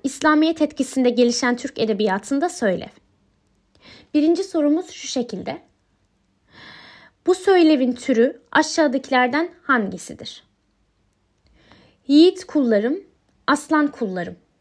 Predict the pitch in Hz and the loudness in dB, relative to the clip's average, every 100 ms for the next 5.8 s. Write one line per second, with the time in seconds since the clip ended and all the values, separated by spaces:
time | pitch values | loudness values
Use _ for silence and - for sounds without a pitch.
0 | _ _ _ _ _ _ - _ _ 285 | _ _ _ _ _ _ -20 _ _ 4
1 | 311 359 - 330 285 330 311 320 302 302 | 4 2 -2 -2 2 2 2 0 0 0
2 | - 277 294 254 269 220 254 330 302 202 | 0 -2 -2 0 2 2 2 4 4 2
3 | - - _ _ _ _ _ _ _ _ | 0 -14 _ _ _ _ _ _ _ _
4 | _ _ _ _ _ _ _ - 262 285 | _ _ _ _ _ _ _ 0 4 6
5 | 294 339 370 277 202 180 208 370 | 6 6 4 2 0 0 -6 -8